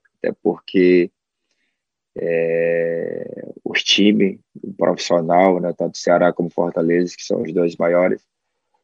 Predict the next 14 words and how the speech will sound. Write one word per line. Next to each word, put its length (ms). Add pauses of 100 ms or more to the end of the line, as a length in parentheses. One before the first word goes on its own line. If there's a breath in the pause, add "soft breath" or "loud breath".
(140)
sempre 480
dava 400
muito 580 (560)
oportunidade 1300 (340)
pros 120
jogadores 460
de 80
fora, 480 (240)
né? 160
Se 200
você 260
for 260
ver, 560 (800)
é, 880